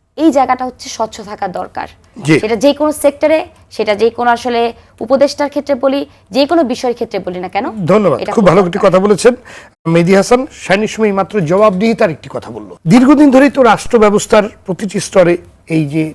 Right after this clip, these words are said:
Speaker 2: জবাবদিহিতা, সেটা একটু বড় ঘাটতি আমরা দেখেছি। তাহলে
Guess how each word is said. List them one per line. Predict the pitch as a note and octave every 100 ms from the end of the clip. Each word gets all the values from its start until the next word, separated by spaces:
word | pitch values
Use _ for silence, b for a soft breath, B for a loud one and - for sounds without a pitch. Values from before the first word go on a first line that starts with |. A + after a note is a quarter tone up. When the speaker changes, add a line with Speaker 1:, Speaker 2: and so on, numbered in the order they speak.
| B2
Speaker 2:
জবাবদিহিতা, | C3+ C#3+ D3 C#3 C3+ B2+
সেটা | - D3
একটু | C#3+ - C3+
বড় | C3+
ঘাটতি | B2+ - D#3
আমরা | C3+ A#2
দেখেছি। | B2 - - _ _ b b b b b b b
তাহলে | - G3+